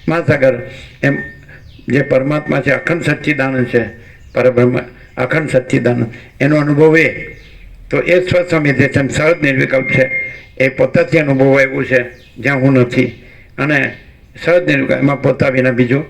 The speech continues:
કાંઈ નથી. પરમાત્મા હું પરમાત્મા વિના બીજું કાંઈ નથી. આવો અહીંયા અનુભવ કરે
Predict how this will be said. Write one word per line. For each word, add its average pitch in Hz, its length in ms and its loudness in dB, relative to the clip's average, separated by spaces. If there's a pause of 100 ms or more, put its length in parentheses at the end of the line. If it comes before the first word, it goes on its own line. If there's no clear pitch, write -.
(420)
કાંઈ 120 200 -2
નથી. 101 220 -6
પરમાત્મા 127 540 0
હું 123 160 0
પરમાત્મા 113 460 -2
વિના 110 220 -2
બીજું 107 280 -8
કાંઈ 110 180 -2
નથી. 104 260 -6 (260)
આવો 147 200 2
અહીંયા 151 260 2
અનુભવ 127 440 2
કરે - 480 0